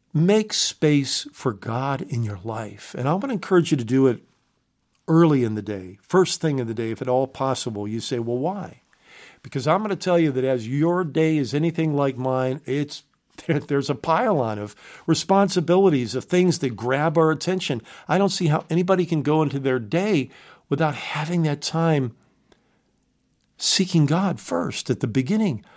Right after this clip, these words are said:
of the day. You know, George Mueller, that godly man who f-, had a ministry of providing shelter and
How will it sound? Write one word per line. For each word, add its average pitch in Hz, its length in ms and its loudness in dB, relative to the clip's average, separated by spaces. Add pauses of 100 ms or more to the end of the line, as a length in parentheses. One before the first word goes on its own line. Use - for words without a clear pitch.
(140)
of 127 120 0
the 120 100 -2
day. 104 400 -6 (920)
You 143 80 -4
know, 143 80 0
George 151 500 2
Mueller, 156 400 6
that 113 400 -6
godly 160 480 0
man 139 500 0
who 110 260 -4 (220)
f-, - 240 -20 (340)
had 147 280 -2
a 160 60 4
ministry 156 500 4
of 107 220 -2 (360)
providing 143 640 0 (260)
shelter 170 880 0
and 113 300 -8